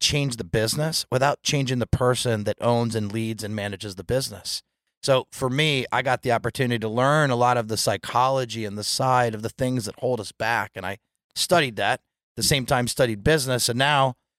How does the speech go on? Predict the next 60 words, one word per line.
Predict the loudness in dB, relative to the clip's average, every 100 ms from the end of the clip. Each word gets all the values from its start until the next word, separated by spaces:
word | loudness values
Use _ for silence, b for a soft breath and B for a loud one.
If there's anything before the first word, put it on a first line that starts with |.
| _ -2
I |
think | 2 4
a |
lot | 4 4
of | 2
the | -2
things | 0 0 0
that | 2
I | 2
do | 2 2 4 4
in | 4
the | 4
sessions | 4 2 2 -2 0
with | 2
my | 2 2
contractors, | 4 4 4 2 2 0 -2 -4 _ _ _ _ _
half | 0 0 0
the | 0
time | 2 4 4
it's | 2 2
getting | 0
them | 2 0
in |
the | 2
right | 2 0
state | 0 2
of | 4
mind. | 4 4 4 2 -2 _ _ -6
It's | -2 0
getting | 2 2
them | 2
to | 0
be, | 2 4 2 -2 _ _
think | -6 2 2 4
about | 2 2 4
where | 2 4
they | 4
are | 4 4
and | 4
where | 2
they | 4
wanna | 2 2
go | 4 4 4
and | 2 0
how | 2
we're | 4
gonna | 4 0
do | 2 0
that | 2 0
and | -2 -8 _ -2
think | 0 2
outside | 2 0 2 0 0
the | 2
box. | 2 2 0 -4 2
But | 4 4 0 _ _
a | 0
lot | 4 4 2
of | 2
it | 0 0 _ -2
is | 2 2 0